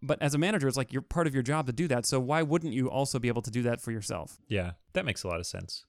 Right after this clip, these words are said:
Speaker 1: You should be able to do it for yourself. And yet, I know many accountants whose personal finances are a wreck.
Speaker 2: <laughs> Come take a look at my personal website sometime. <laughs>
Speaker 1: Yeah.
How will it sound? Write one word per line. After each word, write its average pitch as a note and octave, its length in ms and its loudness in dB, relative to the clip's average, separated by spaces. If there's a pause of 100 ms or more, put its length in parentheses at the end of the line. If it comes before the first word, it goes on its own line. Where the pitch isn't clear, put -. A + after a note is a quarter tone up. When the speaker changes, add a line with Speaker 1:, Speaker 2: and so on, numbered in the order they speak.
Speaker 1:
You D#3+ 80 6
should E3+ 220 2
be D#3+ 120 2
able D3+ 180 2
to C#3+ 120 -4
do D3+ 120 -2
it C3+ 120 -2
for C#3 80 -4
yourself. D#3+ 340 2 (340)
And D#3 160 2
yet, E3+ 240 4 (280)
I D3+ 100 0
know D#3+ 140 4
many G3 180 4
accountants E3+ 680 -2 (100)
whose C3+ 260 2
personal D3+ 340 0
finances B2 480 0
are A2+ 100 -2
a A2+ 60 -2
wreck. - 300 -8 (300)
Speaker 2:
<laughs> - 1040 8 (1500)
Come C#3 160 -4
take B2+ 240 0
a A2+ 40 4
look A#2+ 200 0
at A2 40 -4
my F#2+ 120 0
personal C#3 380 0
website F#2+ 420 2
sometime. - 540 -10 (440)
<laughs> D3+ 60 -6 (540)
Speaker 1:
Yeah. B3 280 12